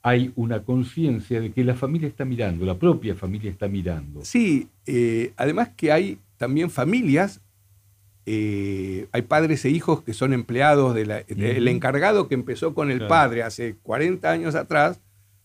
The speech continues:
Speaker 2: eh, también tiene trabajando a su hijo ahí. Entonces hay, una, una vez, este, una chica, este, una hija de una segunda, segunda generación me decía,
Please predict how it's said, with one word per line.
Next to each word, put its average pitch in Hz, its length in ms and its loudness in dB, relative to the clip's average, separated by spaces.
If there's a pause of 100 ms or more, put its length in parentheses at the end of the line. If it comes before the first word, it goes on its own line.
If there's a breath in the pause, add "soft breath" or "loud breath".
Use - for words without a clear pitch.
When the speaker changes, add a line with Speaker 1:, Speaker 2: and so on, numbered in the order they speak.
(480)
Speaker 2:
eh, 127 60 -8
también 160 360 4
tiene 160 180 2
trabajando 147 460 2
a 135 40 4
su 143 180 0
hijo 139 240 0
ahí. 151 280 6
Entonces 190 420 -4
hay, 175 320 2 (340 soft breath)
una, 143 380 -4
una 147 180 -2
vez, 165 160 0
este, 110 460 -4 (300)
una 120 200 -8
chica, 123 440 -4
este, 90 380 -10
una 98 200 -6
hija 104 240 -6
de 98 80 -4
una 92 220 -12 (180)
segunda, 123 840 -4 (1000)
segunda 135 400 -2
generación 117 440 -2
me 117 80 -4
decía, 110 260 -6